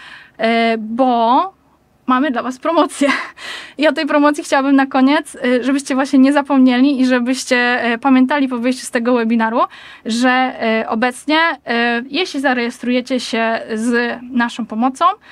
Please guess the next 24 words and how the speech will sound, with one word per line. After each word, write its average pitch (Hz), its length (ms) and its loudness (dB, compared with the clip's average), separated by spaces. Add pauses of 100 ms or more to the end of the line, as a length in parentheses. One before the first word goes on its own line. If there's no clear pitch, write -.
(240)
jeśli 240 300 -2
będziecie 240 580 0
nowym 240 280 0
sprzedawcą, 226 520 -4 (500)
to 294 100 2
dajemy 262 360 4
wam 226 360 -4
sześć 339 280 -4
miesięcy 269 340 0
bez 240 180 -4
opłaty 240 340 -8
abonamentowej, 226 920 -4 (240)
czyli 247 340 -2
tak 247 160 -4
naprawdę 233 500 -2
oszczędzacie, 226 640 -4 (300)
e, 226 480 2
minimum 247 440 4
dziewięćset 254 360 2
dziewięćdziesiąt 233 540 0
pięć 220 200 -2
złotych 226 280 -4
bez 220 220 -4
vatu, 233 360 -4